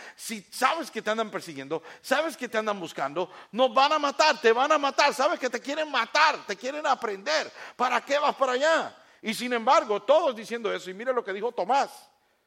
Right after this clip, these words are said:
llamado el Dídimo, "Vamos nosotros también para morir con él."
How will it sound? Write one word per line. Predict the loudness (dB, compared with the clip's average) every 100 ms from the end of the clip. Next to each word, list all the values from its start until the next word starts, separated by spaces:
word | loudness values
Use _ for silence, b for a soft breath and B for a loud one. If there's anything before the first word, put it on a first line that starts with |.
| _ _ _ _
llamado | -14 -4 -2 0
el |
Dídimo, | -4 -6 -8 -12 _ _ _ _ _ _ _ _ _ _ _ 0
"Vamos | 6 8 8 4
nosotros | 4 4 2 0
también | -2 -2 -4 -2
para | -2
morir | 0 -2 -2
con | -2 0
él." | 0 -2